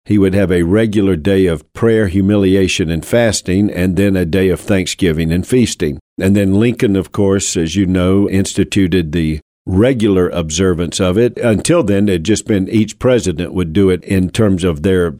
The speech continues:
term of office. They would, um, every year do what we would call an executive order. But now it became the law of the land, so we would celebrate Thanksgiving. Then it began to be seen as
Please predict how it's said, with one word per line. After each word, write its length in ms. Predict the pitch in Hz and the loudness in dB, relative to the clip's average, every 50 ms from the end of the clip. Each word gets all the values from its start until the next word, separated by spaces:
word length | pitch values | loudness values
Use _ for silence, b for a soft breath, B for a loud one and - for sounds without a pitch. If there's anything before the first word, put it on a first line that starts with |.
| _ - | _ -2
term 240 | 123 117 101 92 | 0 0 2 0
of 120 | 82 71 90 | 0 0 0
office. 460 | 113 123 117 - - 87 78 73 - | 0 0 -2 -2 -4 -6 -6 -6 -4
They 160 | - 92 87 | -4 -2 -2
would, 260 | 85 85 85 80 76 85 | -2 -2 -2 -2 -4 -4
um, 120 | 82 80 - | -6 -6 -4
every 240 | - 104 95 85 85 | -2 -2 0 0 0
year 520 | 85 87 98 101 98 87 85 80 76 - - | 0 2 2 2 2 2 0 -2 -4 -8 -12
do 380 | - 82 78 95 92 90 82 78 | -12 -6 -2 -2 0 0 -2 -4
what 280 | 69 90 120 123 101 | -4 -4 -2 -2 0
we 140 | 90 98 95 | 2 0 0
would 140 | 85 85 - | 0 -2 -4
call 200 | - 101 95 87 | -2 -2 -2 -2
an 80 | 80 | -2
executive 600 | 78 76 76 76 90 98 90 - 98 78 78 76 | -4 -4 -4 -2 -2 -2 -2 -2 -2 -2 -2 0
order. 360 | 92 104 107 92 73 - 67 - _ _ - | 0 0 0 0 -2 -4 -8 -12 _ _ -2
But 140 | 123 120 107 | 0 2 2
now 180 | 120 127 127 | 2 2 0
it 80 | 120 104 | 0 0
became 400 | 110 107 - 120 110 110 107 107 | -2 0 0 0 2 2 2 2
the 120 | 92 104 | 2 2
law 260 | 101 101 104 110 113 | 2 2 2 2 2
of 60 | 110 107 | 2 2
the 60 | 110 | 2
land, 520 | 98 92 90 90 90 98 110 123 123 - | 2 0 0 0 0 2 2 2 0 0
so 240 | - - 101 92 90 | 0 0 0 0 0
we 200 | 87 92 92 92 | 2 2 2 2
would 240 | 90 90 90 80 - | 0 0 -2 -2 -4
celebrate 640 | - - - 98 98 98 82 85 90 87 85 76 - | -4 -2 0 0 0 0 0 0 0 0 -2 -2 -4
Thanksgiving. 800 | 95 87 82 71 - - - 87 80 73 87 95 113 117 113 - _ _ | -4 -4 -4 -4 -6 -4 -2 -2 -2 0 0 0 0 -2 -4 -10 _ _
Then 220 | 113 127 139 143 139 | 0 2 2 2 2
it 140 | 127 101 92 | 2 2 0
began 380 | 101 85 82 101 104 104 104 | -2 0 0 0 0 0 0
to 100 | - 104 | 0 0
be 180 | 87 95 98 95 | 0 0 0 0
seen 420 | - - 107 104 101 98 98 95 | 0 0 0 2 2 4 2 2
as 260 | 92 90 90 87 - | 0 0 -2 -2 -4